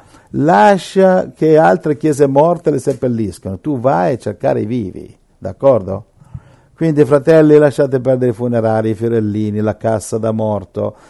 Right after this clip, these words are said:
Lasciate che ci pensi il comune a pa-, comprare una cassa da morto del legno più buon mercato che c'è in giro. Per me, guarda,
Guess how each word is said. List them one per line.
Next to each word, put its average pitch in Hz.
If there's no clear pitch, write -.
Lasciate 151
che 127
ci 120
pensi 131
il 117
comune 120
a 113
pa-, 107
comprare 107
una 104
cassa 104
da 98
morto 101
del 104
legno 107
più 104
buon 98
mercato 101
che 90
c'è 98
in 92
giro. 87
Per 117
me, 143
guarda, 113